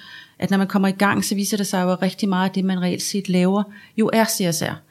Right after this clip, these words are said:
Og så er det jo at, at måske arbejde med det, og arbejde det ind i sin strategi, men så også se på, hvor er det så, vi kan flytte os til næste niveau, fordi jeg, jeg tror, det bliver enormt vigtigt, det her med at kigge på, hvordan vi kan,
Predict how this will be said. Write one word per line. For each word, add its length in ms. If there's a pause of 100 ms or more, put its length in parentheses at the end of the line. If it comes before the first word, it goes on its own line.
(280)
Og 120
så 100
er 40
det 140
jo 300
at, 60 (160)
at 160
måske 440
arbejde 420
med 80
det, 200 (120)
og 80
arbejde 260 (240)
det 60
ind 180
i 40
sin 220
strategi, 440
men 140
så 140
også 140
se 180
på, 80
hvor 180
er 40
det 100
så, 120
vi 100
kan 160
flytte 200
os 320 (120)
til 180
næste 380 (380)
niveau, 280
fordi 320
jeg, 180
jeg 120
tror, 180
det 120
bliver 100
enormt 240
vigtigt, 280
det 80
her 80
med 120
at 80
kigge 300 (100)
på, 280 (240)
hvordan 340
vi 60
kan, 360